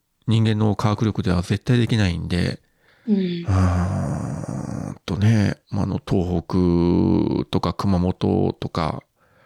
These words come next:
Speaker 1: まあ、福岡市の方でも大きい地震があったり、過去しましたけれども、
Speaker 2: うん。
Speaker 1: それを思い出して、なかなかね、いろいろ考えてしまいましたですよ。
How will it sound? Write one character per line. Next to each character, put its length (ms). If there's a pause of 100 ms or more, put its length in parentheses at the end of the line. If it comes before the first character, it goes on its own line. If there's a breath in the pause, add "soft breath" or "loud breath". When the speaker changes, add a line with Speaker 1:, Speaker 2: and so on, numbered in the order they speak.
(160)
Speaker 1:
ま 80
あ、 20
福 180
岡 180
市 100
の 60
方 160
で 80
も 240 (360)
大 140
き 100
い 40
地 100
震 140
が 100
あ 40
っ 20
た 100
り、 480
過 100
去 120
し 100
ま 100
し 60
た 100
け 60
れ 100
ど 80
も、 240 (460 soft breath)
Speaker 2:
う 80
ん。 160
Speaker 1:
そ 80
れ 80
を 140
思 340
い 40
出 120
し 80
て、 480
な 100
か 120
な 100
か 100
ね、 280 (340)
い 120
ろ 120
い 20
ろ 100
考 280
え 60
て 80
し 160
ま 160
い 260
ま 140
し 80
た 60
で 100
す 100
よ。 160